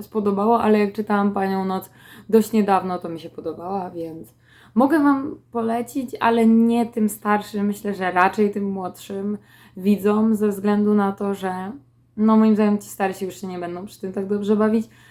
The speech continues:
i boję się, że też w sumie młodszym może się teraz nie spodobać, ze względu na to, że jest różnica książ-, jest bardzo duża różnica, bo to są takie książki typowo wydawane w dwa tysiące dziesiątym roku, co nie?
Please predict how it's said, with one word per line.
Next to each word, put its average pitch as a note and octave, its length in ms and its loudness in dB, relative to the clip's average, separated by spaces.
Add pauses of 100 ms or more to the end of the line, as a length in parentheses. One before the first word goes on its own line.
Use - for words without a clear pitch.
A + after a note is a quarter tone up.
(280)
i A3+ 80 0
boję C#4+ 360 4
się, C4+ 180 -6
że A#3 140 -4
też A#3 160 -4
w - 100 -20
sumie A#3 200 -2
młodszym A3+ 340 0
może A3 220 2
się G#3+ 100 -4
teraz G#3+ 280 -2
nie G#3 80 0
spodobać, G#3 440 0 (300)
ze A#3+ 100 -6
względu B3+ 280 2
na B3+ 160 0
to, B3+ 120 -4
że A3+ 120 2
jest A#3+ 160 0
różnica A#3 480 2
książ-, A3 540 -2
jest G3+ 140 -6
bardzo A#3 300 2
duża A3 220 2
różnica, G#3+ 380 2
bo G3+ 120 -2
to G3+ 60 -12
są B3 200 -8
takie B3 200 -6
książki A#3 400 -4
typowo A3+ 360 -4
wydawane G3+ 440 2
w G3 80 -10
dwa G3+ 80 -12
tysiące - 360 -12
dziesiątym F3+ 420 -16
roku, E3 240 -16
co - 140 -18
nie? F#3 180 -6